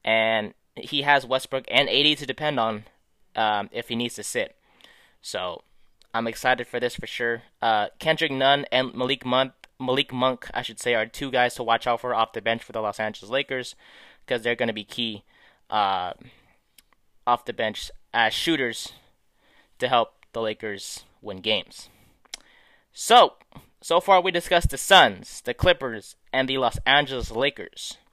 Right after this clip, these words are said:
The next team that we're gonna discuss is the Golden State Warriors,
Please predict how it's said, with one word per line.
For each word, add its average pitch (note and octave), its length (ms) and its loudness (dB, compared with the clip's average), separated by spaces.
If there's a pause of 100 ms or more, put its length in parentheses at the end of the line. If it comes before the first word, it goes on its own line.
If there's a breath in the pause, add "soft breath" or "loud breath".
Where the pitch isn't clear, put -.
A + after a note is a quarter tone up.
(840)
The B2 100 -6
next G3 280 6
team D3 360 2 (200)
that A#2+ 140 2
we're B2 100 0
gonna A2+ 200 0
discuss - 580 0
is D3 420 2
the C3 220 -4
Golden A#2+ 380 0
State A2 260 -4
Warriors, G#2 520 -8